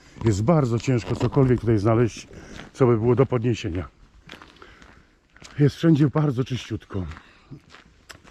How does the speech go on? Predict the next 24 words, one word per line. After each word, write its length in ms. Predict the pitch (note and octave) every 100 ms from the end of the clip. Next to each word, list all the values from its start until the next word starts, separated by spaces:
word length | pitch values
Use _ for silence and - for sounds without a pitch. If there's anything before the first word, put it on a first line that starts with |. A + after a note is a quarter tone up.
| - - - _ _
No 140 | D3 C3+
tak 220 | C3+ A#2
to 120 | A#2
wygląda 440 | A2 A2 F#2 F#2
właśnie. 580 | E2 F#2+ E2+ - G2 G2 - - - - - - _ _ - - _
I 80 | B2+
tak 200 | C3 A#2
u 80 | C#3+
nas 160 | C3+
powinno 360 | - A2+ A#2 A2+
być. 240 | G#2 G2
Może 340 | B2+ A#2+ A#2+ G#2+ - - -
dzięki 460 | G#2 F#2 C3 A#2 A#2
niektórym 400 | A2+ G#2 B2 A#2
kanałom 420 | A2+ A2 A2+ G#2+
tak 140 | G2 F2+
będzie. 360 | G2 F2 E2+ - - - - -
No 100 | G#2
bo 140 | F#2 G#2+
robią 380 | A2+ G2+ G#2+ E2 - - G#2
wielką 400 | A2+ C3 A2+ A2
sprawę, 560 | - B2 A2+ A2 A2 - _ - - -
e, 180 | G2+ G#2
robią, 420 | A#2 G#2 A2 G2